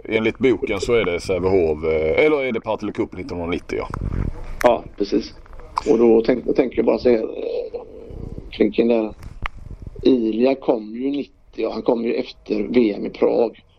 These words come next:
Speaker 2: mars. Så då, och vi gick ju upp i elitserien, eh,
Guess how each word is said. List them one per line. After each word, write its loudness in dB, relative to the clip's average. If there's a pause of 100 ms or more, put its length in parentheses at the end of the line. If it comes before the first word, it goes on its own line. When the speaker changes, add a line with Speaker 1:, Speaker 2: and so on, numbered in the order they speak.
(100)
Speaker 2:
mars. -4 (640)
Så 2
då, 2 (840)
och 2
vi 6
gick 2
ju 6
upp -6
i 2
elitserien, 2 (300)
eh, -4